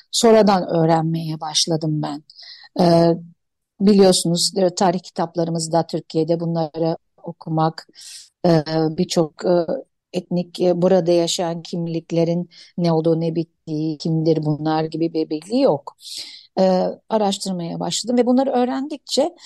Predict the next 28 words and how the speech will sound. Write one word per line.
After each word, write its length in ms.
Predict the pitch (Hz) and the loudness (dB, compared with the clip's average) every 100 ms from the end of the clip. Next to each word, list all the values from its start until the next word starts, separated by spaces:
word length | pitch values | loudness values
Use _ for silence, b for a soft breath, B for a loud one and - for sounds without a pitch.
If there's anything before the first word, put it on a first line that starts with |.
| B - | B 0
ben 100 | 254 | 0
şey 200 | 254 254 | 0 -4
diyorum, 200 | 185 175 | -4 -2
temelsiz 640 | 240 240 262 - 254 208 | -2 0 -2 -4 -8 -8
bir 120 | 240 | -4
ev 160 | 240 233 | -2 -2
olmaz. 640 | - 240 226 180 151 - - | 0 0 0 -2 -4 -8 -6
Temel 300 | 202 208 220 | -4 0 0
olmazsa 500 | 220 214 196 - 233 | 0 -2 -4 -4 -4
ev 180 | 220 214 | -4 -4
üstünde 460 | 202 - 208 208 | -6 -8 -6 -4
nasıl 240 | 202 202 175 | -4 -4 -2
duracak 440 | 165 147 156 151 | -2 -2 -4 -4
bir 60 | 151 | -4
yapı? 380 | 151 147 160 156 _ B B B B B | -4 -6 -8 -10 _ B B B B B
Ben 260 | 220 233 240 | 2 4 2
temeli 440 | - 240 254 269 | 4 4 4 2
kazıyorum, 680 | - 202 170 175 160 160 196 | 2 0 0 0 2 2 0
bir 40 | 208 | -2
şeyler 360 | 226 214 214 | -2 0 0
öğreniyorum, 640 | 208 190 175 170 151 170 190 | -2 -2 -4 -4 -6 -6 -6
o 60 | |
yerleştiriyorum 1000 | 190 202 190 202 202 - 202 196 175 202 | -4 -2 -2 -4 -6 -6 -4 -2 -2 -2
ve 60 | 214 | -4
onun 180 | 214 214 | -4 -6
üzerine 640 | 190 185 180 185 214 240 b b b _ | -4 -2 -2 -4 -10 -12 b b b _
işte 320 | - - 202 | -8 -2 -4
katman, 720 | 202 - 202 196 - 202 202 | -4 -2 -2 -2 -2 0 0